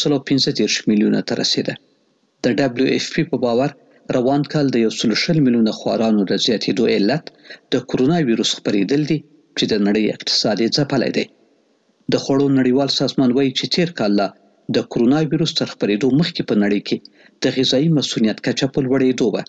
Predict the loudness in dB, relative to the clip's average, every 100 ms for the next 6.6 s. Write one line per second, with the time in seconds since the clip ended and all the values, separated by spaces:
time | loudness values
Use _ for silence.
0 | _ _ _ -6 -4 -4 -2 2 2 2
1 | 2 0 0 -4 -4 -2 -2 2 0 2
2 | 0 2 2 2 0 0 -2 -4 -8 _
3 | _ -6 -4 -2 -4 -2 2 2 2 2
4 | 0 0 0 0 0 -2 -6 _ _ -4
5 | -2 0 -2 2 2 2 0 2 2 0
6 | -2 -2 -2 2 2